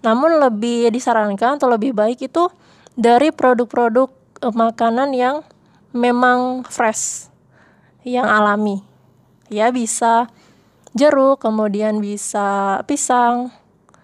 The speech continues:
Vitamin-vitamin C ya, lebih diutamakan, karena itu juga meningkatkan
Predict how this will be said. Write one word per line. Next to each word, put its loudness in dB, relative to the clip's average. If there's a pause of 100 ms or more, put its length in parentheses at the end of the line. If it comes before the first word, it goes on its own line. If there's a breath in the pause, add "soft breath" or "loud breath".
(240 soft breath)
Vitamin-vitamin -2
C 2
ya, 2
lebih -2
diutamakan, -2 (300 soft breath)
karena -4
itu -6
juga 2
meningkatkan -4